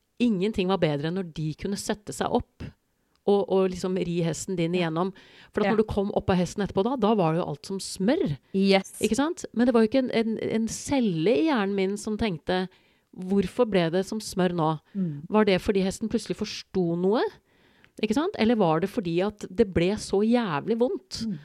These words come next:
Speaker 1: å gjøre noe annet enn akkurat det det ble bedt om, at det var det som ble resultatet?
Speaker 2: Ja.
Speaker 1: Jeg husker jo den følelsen. Du setter deg opp
Speaker 2: Ja.
Speaker 1: på din egen hest, så kjenner den ikke igjen. Og når, og som du sier, og da så den sikkert også ut som en million, ikke sant? Men er det sånn vi skal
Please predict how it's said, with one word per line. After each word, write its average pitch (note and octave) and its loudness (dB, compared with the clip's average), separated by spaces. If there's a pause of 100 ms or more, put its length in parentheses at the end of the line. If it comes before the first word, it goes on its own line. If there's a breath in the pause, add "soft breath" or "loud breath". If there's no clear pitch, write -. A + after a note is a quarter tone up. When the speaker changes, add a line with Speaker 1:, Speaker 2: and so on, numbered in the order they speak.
(160 loud breath)
Speaker 1:
å A3 2
gjøre G3 6
noe G#3 0
annet E3 0
enn A3 -4 (140)
akkurat A#3 2
det A3+ 2
det G#3 -4
ble G3 0
bedt F3 -4
om, E4+ -4 (100)
at G3+ -4
det D#3+ 0
var F3 -2
det D3 -6
som E3+ -8
ble C#3+ -4
resultatet? - -10 (220)
Speaker 2:
Ja. D#4 0
Speaker 1:
Jeg G#3+ -2
husker - -2
jo - 6
den G#3+ -2
følelsen. G3+ -2 (260 loud breath)
Du A#3 -4
setter - -4
deg G3+ 4
opp - 2
Speaker 2:
Ja. A3+ 0
Speaker 1:
på - 0
din G#3+ 2
egen E3 0
hest, A#3+ -4
så B3+ -4
kjenner E3 -4
den - -10
ikke D#3 -6
igjen. D#3 -4 (1080 soft breath)
Og A3+ 4
når, A3+ 6
og G#3+ 6
som A#3+ 0
du A#3+ 8
sier, C4+ 6
og - 2
da A3+ 8
så F3+ 2
den G#3+ -2
sikkert G3 -2
også G3+ -2
ut D#3+ -4
som - -4
en G#3 2
million, A3+ 6
ikke A3+ -4
sant? C4 -2
Men B3 0 (360 soft breath)
er C3 0
det C4 0
sånn - -4
vi F#3+ -2
skal C4+ 0